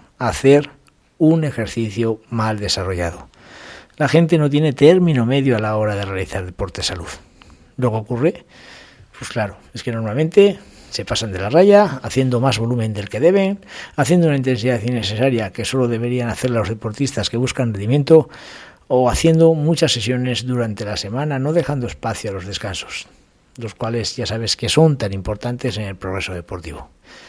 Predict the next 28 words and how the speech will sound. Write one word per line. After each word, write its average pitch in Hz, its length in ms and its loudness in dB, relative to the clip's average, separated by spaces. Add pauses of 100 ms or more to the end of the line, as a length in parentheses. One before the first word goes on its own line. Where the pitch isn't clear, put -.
(380)
En 147 120 2
fin, 156 340 2
y 156 180 2
estos 165 240 0
son 143 240 2
muchos 226 800 4
de 131 120 -2
los, 123 580 -4 (120)
unos 196 380 -4
cuantos 147 400 -2
de 127 80 -4
los 110 180 -12
muchos 165 560 2
puntos 160 560 -2 (320)
que 139 140 -4
podríamos 160 640 -2
tratar 117 480 -6 (680)
para 110 280 -2
que 127 120 -4
tu 113 160 -8
casa, 127 440 0
que 123 180 2
es 135 160 2
tu 107 160 -6
cuerpo, 113 400 -2
la 104 140 0
cuides 87 360 -2
bien. 92 280 -4